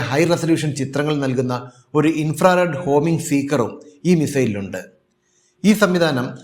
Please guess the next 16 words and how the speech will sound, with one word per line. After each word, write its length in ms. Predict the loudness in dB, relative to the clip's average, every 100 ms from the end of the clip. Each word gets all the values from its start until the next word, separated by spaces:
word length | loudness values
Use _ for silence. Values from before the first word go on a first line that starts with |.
| 0
ഉന്നം 260 | 4 4 2
തെറ്റാതെ 380 | 2 0 0 -2 -6
ശത്രുസ്ഥാനത്തിലേക്ക് 960 | -4 -2 0 -2 2 2 2 -2 -2 -2 -4
ആക്രമണം 480 | -4 0 0 2
നടത്താൻ 320 | 0 -2 -4 -4 -6
ഇതിനെ 200 | -4 -4
സഹായിക്കുന്നു. 600 | -4 -4 -4 -6 -10 -12 -18 _ _ _ _ _ 0
മാത്രമല്ല, 480 | 2 4 4 2 0 -2 -6 -2 4
രണ്ടിലധികം 600 | 4 6 4 2 0 0
സ്ഫോടക 420 | 0 2 4 4
വസ്തുക്കൾ 440 | 2 -2 -4 -2 -4 -6 -18 _ 2
ഒന്നിനു 320 | 4 4 2
പിറകെ 320 | 2 2 2
ഒന്നൊന്നായി 580 | 0 2 2 2 2 2 -2
പൊട്ടിത്തെറിക്കും 560 | -2 0 0 0 -2
വിധമുള്ള 320 | -2 -2 -2